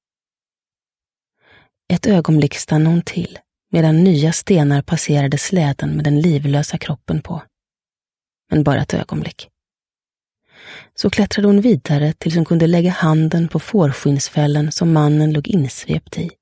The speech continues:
och vika den åt sidan. Något som måste ha varit ett vackert mansansikte blev synligt. Det ena ögat var intryckt.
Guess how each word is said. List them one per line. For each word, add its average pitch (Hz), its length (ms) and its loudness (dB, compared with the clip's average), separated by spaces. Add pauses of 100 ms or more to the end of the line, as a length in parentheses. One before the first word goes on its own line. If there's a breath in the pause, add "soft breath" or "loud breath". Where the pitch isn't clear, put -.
(240)
och 156 140 0
vika 165 240 0
den 147 160 -2
åt 147 120 -6
sidan. 190 460 -6 (1600)
Något 156 340 2
som - 140 0
måste 151 240 0
ha 139 80 0
varit 143 280 0
ett - 140 -8
vackert 160 400 -2
mansansikte 160 1000 -2
blev 143 180 -4
synligt. - 680 -8 (960)
Det - 140 -4
ena 175 280 4
ögat 160 440 0
var - 60 -4
intryckt. - 640 -6